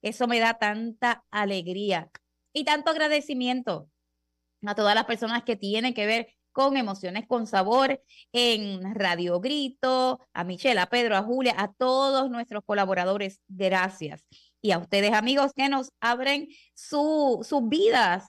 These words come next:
la puerta de su casa, de su trabajo, de la universidad, todos los días, todas las tardes o las noches cuando ven el programa grabado, le abren las puertas a Emociones con Sabor, así que gracias por eso.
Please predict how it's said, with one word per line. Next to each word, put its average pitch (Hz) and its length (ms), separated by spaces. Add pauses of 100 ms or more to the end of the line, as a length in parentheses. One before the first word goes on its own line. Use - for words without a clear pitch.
(140)
la 196 220
puerta 269 580
de 240 220
su 196 400 (120)
casa, 294 880 (280)
de 214 280
su 196 200
trabajo, 247 680
de 226 140
la 208 60
universidad, 196 680 (460)
todos 269 260
los 247 160
días, 220 240
todas 196 180
las 196 160
tardes 226 460
o 254 160
las 262 160
noches 269 420
cuando 196 280
ven 180 160
el 208 100
programa 185 400
grabado, 226 540 (520)
le 214 140
abren 208 240
las 208 140
puertas 233 280
a 233 40
Emociones 190 400
con 226 100
Sabor, 220 240
así 208 220
que 220 260
gracias 185 640 (220)
por 233 160
eso. 156 300